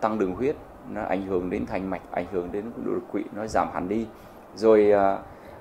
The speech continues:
à, chúng ta, à, nếu mà có những cái thói quen không tốt, đặc biệt như hút thuốc lá, tôi nhắc đi nhắc lại là phải bỏ hút thuốc lá. Đấy, trong trường hợp đó. Còn, à, ngoài ra thì nếu có bệnh lý về,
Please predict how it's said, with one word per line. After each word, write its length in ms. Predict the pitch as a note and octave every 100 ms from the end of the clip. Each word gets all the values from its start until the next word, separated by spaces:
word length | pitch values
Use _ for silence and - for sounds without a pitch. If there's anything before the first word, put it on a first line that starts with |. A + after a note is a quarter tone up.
| -
à, 220 | G2 G2
chúng 160 | G2 B2+
ta, 500 | C3 B2 B2 A#2+ A#2 - - - - - -
à, 340 | A2 A2 A2 A2
nếu 200 | A2+ B2
mà 120 | - A#2+
có 80 |
những 100 | B2+
cái 100 | C3+
thói 220 | C#3 A#2+ B2+
quen 300 | C#3+ B2+ B2+
không 120 | A#2+
tốt, 200 | A2+ D#3 - - A2 G#2
đặc 140 | G2
biệt 160 | G#2 G2+
như 80 | G#2+
hút 140 | A#2+
thuốc 100 | A#2
lá, 280 | G#2+ G2+ A#2 - -
tôi 100 | A2+
nhắc 240 | G#2 A#2+ F2+
đi 80 | G#2+
nhắc 140 | A2
lại 160 | G2+ F2+
là 220 | F2+ F2 -
phải 160 | F2 F2
bỏ 180 | F#2+ E2+
hút 140 | G#2
thuốc 140 | A2+
lá. 160 | G#2+ G2 - - - -
Đấy, 180 | F#2 F2+
trong 120 | G2 F#2
trường 160 | G2+
hợp 120 | F2+
đó. 200 | E2+ F#2 A#2+ - - - -
Còn, 240 | - G#2+ G#2+
à, 160 | G2+
ngoài 200 | G2+ G#2
ra 200 | G#2 A2+
thì 460 | A2 G2+ F#2 F#2 F2 F2
nếu 300 | F#2+ A2+ B2+
có 80 | C#3+
bệnh 200 | D3 G2
lý 200 | G2+ B2
về, 440 | A2 F#2+ F2 F2